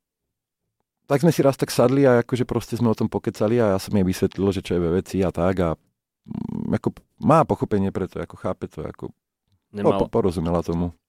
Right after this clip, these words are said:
Speaker 2: Veľa detí ochraňuje svojich rodičov tým spôsobom, že radšej ani nepoviem, lebo ešte bude mať mama výčitky, že mi to nejak ona spôsobila, alebo čo. Že ako to zobrala tvoja mama? Mala možno, mm, vieš, toto?
Speaker 1: M-, má, má,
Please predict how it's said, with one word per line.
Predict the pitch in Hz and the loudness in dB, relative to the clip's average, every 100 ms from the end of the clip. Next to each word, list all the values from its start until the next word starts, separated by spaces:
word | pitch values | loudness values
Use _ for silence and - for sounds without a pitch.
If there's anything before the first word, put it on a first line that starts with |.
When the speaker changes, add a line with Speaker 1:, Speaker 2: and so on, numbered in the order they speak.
| _ _ _ _ | _ _ _ _
Speaker 2:
Veľa | _ 101 107 104 101 98 95 | _ -4 0 2 2 2 0
detí | 92 101 - 98 | -4 -8 -8 -8
ochraňuje | - - 101 98 95 | -8 -6 -6 -4 -4
svojich | - 98 98 | -6 -6 -6
rodičov | 98 92 - 98 | -6 -8 -10 -10
tým | - 98 | -8 -10
spôsobom, | - 95 - 90 92 | -8 -10 -10 -6 -4
že | 90 90 87 87 85 82 85 - | -4 -4 -4 -2 -2 -4 -6 -10
radšej | 82 107 - 98 | -6 -4 -2 0
ani | 90 | 0
nepoviem, | 87 - 85 92 92 | -2 -6 -6 -2 -2
lebo | 90 85 | -2 -4
ešte | 85 - | -8 -12
bude | 90 87 | -8 -4
mať | 85 | -2
mama | 85 82 78 | -2 -4 -6
výčitky, | 85 - 85 _ | -10 -14 -16 _
že | 85 | -10
mi | 82 | -8
to | 80 87 | -8 -10
nejak | 78 76 | -12 -12
ona | 87 87 | -12 -10
spôsobila, | 85 - 80 - 78 87 73 | -10 -12 -12 -10 -10 -10 -10
alebo | 71 73 | -12 -14
čo. | - - - _ _ | -20 -20 -20 _ _
Že | 92 90 | -14 -4
ako | 82 101 | -2 -2
to | 95 92 | -4 -4
zobrala | 90 95 90 | -2 0 0
tvoja | 87 90 85 | -2 -4 -2
mama? | 85 85 | -2 -4
Mala | 87 90 90 90 90 87 - | -2 0 2 2 2 0 -4
možno, | 92 90 90 85 - _ | -8 -6 -6 -6 -10 _
mm, | - 80 71 67 64 _ - - | -16 -14 -12 -16 -20 _ -20 -20
vieš, | 95 131 - - | -2 -2 -2 -6
toto? | - 123 87 | -4 -2 -2
Speaker 1:
M-, | |
má, | - 160 196 | 2 2 4
má, | 160 | 4